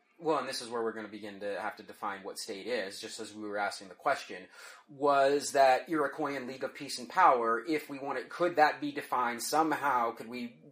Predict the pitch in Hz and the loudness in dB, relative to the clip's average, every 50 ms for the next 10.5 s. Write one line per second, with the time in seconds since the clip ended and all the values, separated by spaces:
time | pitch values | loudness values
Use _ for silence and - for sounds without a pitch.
0 | _ _ _ - - - - - - 151 - - - 147 143 156 160 160 156 151 | _ _ _ -20 -20 -20 -20 -20 -20 -20 -20 -20 -16 -6 -2 0 0 0 0 0
1 | 143 143 135 131 127 139 135 - 135 135 131 - 143 120 127 135 135 127 131 - | 0 0 0 0 0 0 0 0 -4 -6 -6 -6 -8 -8 -4 -4 -2 -2 -4 -6
2 | - - 156 143 127 - - 127 117 110 120 156 190 190 - - 151 127 117 123 | 0 4 4 4 4 4 2 0 0 4 6 6 6 6 6 2 -2 -4 -4 -6
3 | 120 - - 120 110 110 110 110 - _ _ _ _ _ _ _ - - - - | -8 -8 -6 -6 -6 -4 -6 -8 -10 _ _ _ _ _ _ _ -20 -20 -20 -20
4 | - _ 208 202 170 165 147 147 143 143 147 147 - - - - _ - 151 147 | -6 _ 4 6 8 8 10 10 8 8 6 4 0 -8 -18 -20 _ 0 2 4
5 | 135 139 135 135 127 131 - 143 131 131 127 127 120 113 - 135 131 123 120 - | 6 6 6 6 4 4 4 4 6 6 6 6 4 2 0 0 2 2 2 0
6 | - - 175 160 151 147 139 131 135 131 131 127 123 123 - 131 123 135 127 123 | -2 2 6 8 8 8 6 4 0 -2 -2 -2 -2 -2 -4 -4 -2 -2 -2 -2
7 | 120 120 123 113 110 135 135 123 120 113 110 - - 190 180 160 139 131 135 131 | -2 -4 -6 -2 0 0 2 2 0 -4 -6 0 6 10 12 12 12 10 8 4
8 | - - - - 151 120 113 127 151 143 151 143 135 123 117 110 101 98 - 113 | 0 -8 -6 -4 -4 -4 2 4 6 6 6 4 0 -6 -8 -8 -8 -8 -10 -10
9 | 113 - - - 110 101 104 110 107 - 123 117 113 120 165 165 160 160 147 135 | -10 -10 -10 -8 -8 -8 -8 -8 -8 -8 -10 -10 2 4 6 8 8 6 4 4
10 | 135 127 120 - - - 127 107 - - | -2 -4 -4 -6 -4 -2 -4 -4 -4 -10